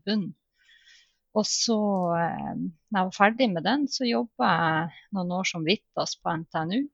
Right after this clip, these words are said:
på idrettsvitenskap. Eh, så åpnet det seg en mulighet på, eh, Nord universitet, eller da var det faktisk Universitetet i Nordland, så det var før fusjonen,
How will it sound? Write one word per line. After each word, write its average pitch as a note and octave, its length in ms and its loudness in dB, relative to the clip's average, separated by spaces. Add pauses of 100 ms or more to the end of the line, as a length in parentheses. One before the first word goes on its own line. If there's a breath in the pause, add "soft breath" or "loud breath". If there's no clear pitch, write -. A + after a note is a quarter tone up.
(380 soft breath)
på G3+ 100 0 (160)
idrettsvitenskap. A#3 1040 -2 (400 soft breath)
Eh, G#3+ 400 -2
så - 340 -2 (140)
åpnet A3 480 2
det F3 80 -6
seg E3+ 160 0
en D#3+ 120 -2
mulighet F#3+ 520 0 (160)
på, D#3 120 0 (280)
eh, C#3+ 80 -6 (220)
Nord G3 300 0
universitet, D3+ 920 -2
eller E3+ 240 0 (760 soft breath)
da G3 120 8
var F#3 180 10
det D#3 100 0
faktisk E3 460 0
Universitetet E3 600 0
i D3+ 100 -2
Nordland, F3 600 0
så - 160 -6
det F#3 80 -4
var F3+ 140 -6
før G3 340 -2
fusjonen, F3+ 540 -8